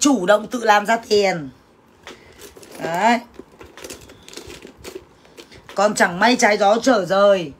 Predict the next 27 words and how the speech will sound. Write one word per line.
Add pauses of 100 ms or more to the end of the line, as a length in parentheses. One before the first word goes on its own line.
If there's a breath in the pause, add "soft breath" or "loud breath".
(480 soft breath)
mà
phải
ly
hôn
ấy, (840)
thì
cũng
nên
ở
cái
góc
độ
là
tôn
trọng
cái
thằng
đàn
ông
làm
ra
tiền
trong
trụ
cột
cái
đã.